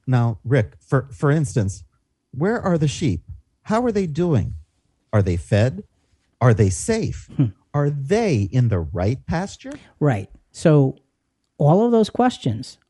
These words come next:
Speaker 2: are the practical shepherd questions, and Peter has to interpret those questions in the realm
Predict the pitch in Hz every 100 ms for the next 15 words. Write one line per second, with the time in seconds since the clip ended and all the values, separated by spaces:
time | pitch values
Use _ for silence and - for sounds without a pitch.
0 | - 135 123 - - - 160 190 - 226
1 | 202 185 180 - - - 233 285 175 117
2 | - 107 - 113 120 143 123 - 262 330
3 | 208 190 - 165 147 - 240 233 180 151
4 | - 143 - 139 139 _ _ - 147 147
5 | 127 147 175 208 220